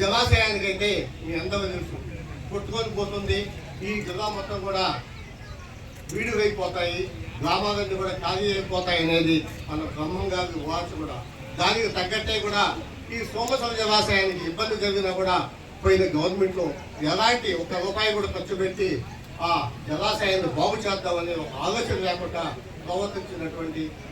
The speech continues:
ఇక్కడ శాసనసభ్యుడు. ఆయన ముఖ్యమంత్రి అయిన తర్వాత, రామనాయుడు గారు ఈ శా-, ఈ శాసనసభకు ఎమ్మెల్యే అయిన తర్వాత,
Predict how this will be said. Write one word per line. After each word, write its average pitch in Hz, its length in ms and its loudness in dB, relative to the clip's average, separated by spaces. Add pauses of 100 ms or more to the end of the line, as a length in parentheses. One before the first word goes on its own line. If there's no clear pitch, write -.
ఇక్కడ 151 160 -4 (140)
శాసనసభ్యుడు. 170 680 -2 (640)
ఆయన 240 240 8 (640)
ముఖ్యమంత్రి 233 500 -2
అయిన 214 220 0
తర్వాత, 202 300 0 (560)
రామనాయుడు 226 560 2
గారు 202 160 2 (100)
ఈ - 100 0
శా-, - 220 4 (160)
ఈ - 20 -4 (120)
శాసనసభకు 208 640 -4
ఎమ్మెల్యే 202 280 2
అయిన 202 200 0
తర్వాత, 180 300 -2